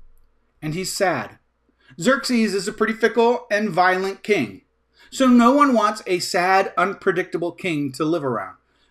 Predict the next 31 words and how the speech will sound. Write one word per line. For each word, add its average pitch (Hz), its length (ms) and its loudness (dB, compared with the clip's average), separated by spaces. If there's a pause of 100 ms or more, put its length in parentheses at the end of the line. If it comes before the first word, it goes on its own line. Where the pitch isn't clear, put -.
(200)
With 196 180 0
Xerxes, 208 580 -2
this 240 320 0
could - 220 0
mean 208 240 0
people 202 400 -4
losing 240 420 -2
their 254 200 0
lives 117 500 -4
for - 140 -10
the 151 100 -4
littlest 190 540 -2
of 180 160 -10
things. 117 440 -8 (420)
So 151 380 -4 (300)
we 226 100 2
gotta 196 140 4
do 202 160 0
something 147 340 -2
about 123 200 -2
this, 120 200 -10
right? 147 260 -2 (420)
And 160 140 -12
so 220 140 2
we 214 120 -2
read 214 220 -2
in 185 120 -2
verses 180 360 0
two 214 180 -6
through 180 220 -6
four, 180 580 0